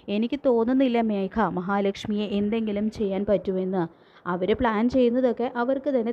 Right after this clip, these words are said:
തിരിച്ചടിയാകാതിരുന്നാൽ കൊള്ളാമെന്ന് വാമൻ പറയുന്നുണ്ട് കേട്ടോ മേഘനോട്. പിന്നീട്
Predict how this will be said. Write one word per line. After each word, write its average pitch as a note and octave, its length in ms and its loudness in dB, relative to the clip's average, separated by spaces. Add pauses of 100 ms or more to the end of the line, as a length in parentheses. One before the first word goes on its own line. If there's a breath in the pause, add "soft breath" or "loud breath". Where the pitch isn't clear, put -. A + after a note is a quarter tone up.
തിരിച്ചടിയാകാതിരുന്നാൽ G#3 1040 0 (140)
കൊള്ളാമെന്ന് G#3 640 2 (100)
വാമൻ F#3+ 260 -4 (120)
പറയുന്നുണ്ട് F#3 440 0
കേട്ടോ F#3 220 -2
മേഘനോട്. F3+ 500 0 (1300 soft breath)
പിന്നീട് C#4 300 0